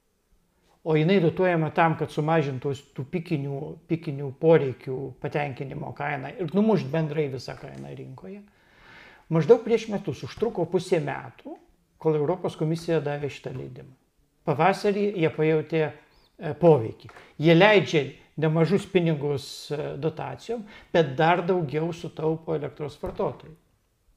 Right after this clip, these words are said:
nes numuša visas kainas. Tai, tai, kad ten yra negerai, kalbama. E, gegužės keturioliktą dieną Verslo žinios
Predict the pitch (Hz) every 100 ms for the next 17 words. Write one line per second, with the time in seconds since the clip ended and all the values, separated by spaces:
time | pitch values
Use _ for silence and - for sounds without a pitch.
0 | _ _ _ _ - 147 127 175 147 -
1 | 143 127 - - 135 143 139 _ _ _
2 | _ - - - - _ 208 214 220 170
3 | - - _ _ _ _ _ _ _ _
4 | _ _ _ - 262 269 214 165 - -
5 | _ 240 220 165 160 165 151 135 151 196
6 | 170 - _ _ _ - 175 139 131 123
7 | 127 _ _ _ _ _ _ _ _ -
8 | 165 165 165 156 147 - - 165 160 247
9 | 277 - 226 180 185 208 254 214 160 131
10 | 135 139 - - 180 220 320 240 156 139
11 | 135 127